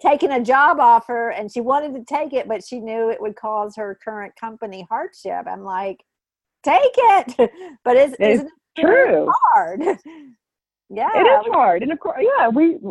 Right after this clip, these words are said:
Speaker 2: we don't want to do something that hurts someone else, even if we're kind of mad at that person. I mean, I
Speaker 1: Yes.
Speaker 2: wasn't mad at my boss,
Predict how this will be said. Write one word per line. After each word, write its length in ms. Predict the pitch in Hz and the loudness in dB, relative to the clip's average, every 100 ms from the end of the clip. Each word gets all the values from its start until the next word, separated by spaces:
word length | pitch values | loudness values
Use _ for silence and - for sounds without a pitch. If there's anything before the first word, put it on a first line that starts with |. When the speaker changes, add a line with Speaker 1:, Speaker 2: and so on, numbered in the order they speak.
| - | -2
Speaker 2:
we 160 | 208 349 | 2 4
don't 240 | 403 196 | 2 0
want 360 | 226 247 415 415 | 0 -2 -2 0
to 80 | |
do 200 | 247 285 - | 2 2 0
something 500 | 202 - 202 226 226 | -6 -2 -2 0 2
that 280 | 190 170 - _ _ _ - | 2 2 -2 _ _ _ -18
hurts 380 | - 311 339 - _ - | -2 0 0 -2 _ -4
someone 340 | 262 247 190 - | 2 2 2 0
else, 280 | 214 220 - | 0 0 -2
even 300 | 277 349 349 | 0 2 4
if 140 | 294 - | 2 0
we're 220 | 202 220 - - | 0 0 -2 -4
kind 200 | 240 302 | 0 2
of 100 | 196 | 2
mad 260 | 175 330 370 | 0 0 0
at 120 | - | 2
that 180 | 156 - | 0 0
person. 380 | 165 151 - 160 | -4 -4 -2 -2
I 40 | |
mean, 140 | 214 202 | 0 2
I 80 | 330 | 2
Speaker 1:
Yes. 80 | |
Speaker 2:
wasn't 360 | 302 262 214 - | 2 4 2 0
mad 480 | 147 143 160 277 233 | 0 2 2 0 0
at 80 | 160 | -2
my 180 | 156 | -6
boss, 420 | 143 139 151 175 | -4 -2 0 0